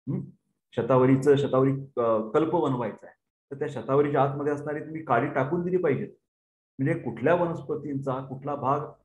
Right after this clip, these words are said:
काढून टाकायला पाहिजे, कुठल्या पानांचं तुम्ही किडलेली नाही आहेत ना, सडलेली नाही आहेत ना, मुळं कीड लागलेली नाही आहेत ना, बारीक बारीक गोष्टी असतात. तर हे सगळं तुम्ही जाणीवपूर्वक पाहिलं पाहिजे.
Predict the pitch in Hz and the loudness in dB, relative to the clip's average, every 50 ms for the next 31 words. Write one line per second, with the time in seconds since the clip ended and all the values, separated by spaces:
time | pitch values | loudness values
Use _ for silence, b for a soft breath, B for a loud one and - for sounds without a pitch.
0 | _ - 110 120 135 165 190 180 180 160 135 147 139 135 123 113 123 117 117 110 | _ -2 0 2 2 2 2 0 0 0 0 0 -2 -2 -2 -2 -4 -6 -6 -4
1 | 113 110 107 107 107 - _ _ _ - 131 135 135 135 151 151 151 151 127 123 | -4 -6 -6 -8 -10 -18 _ _ _ -8 -8 -4 -2 0 0 0 2 2 2 2
2 | 131 139 143 147 139 139 151 156 151 151 143 147 156 151 151 143 139 143 - _ | 2 2 0 0 -2 -2 -4 -4 -4 -4 -4 -4 -4 -4 -4 -6 -8 -8 -12 _
3 | - - 143 139 143 160 160 160 156 139 139 139 135 135 139 135 127 123 120 - | -2 0 2 4 4 4 4 4 4 6 6 6 6 4 2 -2 -2 -2 -2 -2
4 | - 131 127 139 160 165 160 160 139 127 127 123 117 110 120 123 117 110 110 107 | -2 -2 0 0 0 0 0 0 0 0 0 0 -2 -4 -6 -6 -6 -6 -6 -8
5 | - - _ _ _ - 131 139 147 156 170 175 175 - 170 165 160 156 143 135 | -10 -16 _ _ _ -2 2 4 6 6 6 6 4 2 2 2 2 4 2 4
6 | 139 143 139 135 131 123 123 120 113 110 - 110 101 101 - - _ _ - 139 | 4 4 4 2 2 0 -2 -2 -4 -6 -6 -8 -10 -10 -10 -14 _ _ -2 2
7 | 160 202 240 214 - 233 233 226 185 190 170 139 135 135 143 117 110 - - - | 4 4 4 4 4 4 4 4 4 2 2 0 0 0 -2 -2 -2 -2 -8 -14
8 | - - _ _ _ _ _ _ _ _ - 170 143 107 143 175 208 208 208 - | -16 -18 _ _ _ _ _ _ _ _ -6 -4 -2 2 4 4 4 4 2 -2
9 | 147 139 139 160 170 170 160 151 151 151 135 127 117 131 135 135 135 131 127 135 | -2 0 0 0 0 -2 -4 -8 -8 -4 -2 0 0 2 0 0 0 2 2 2
10 | 135 139 - - 110 107 110 123 110 110 120 117 117 117 147 185 214 | 2 2 0 0 2 2 2 2 2 0 -2 -4 -2 -2 -2 -4 -4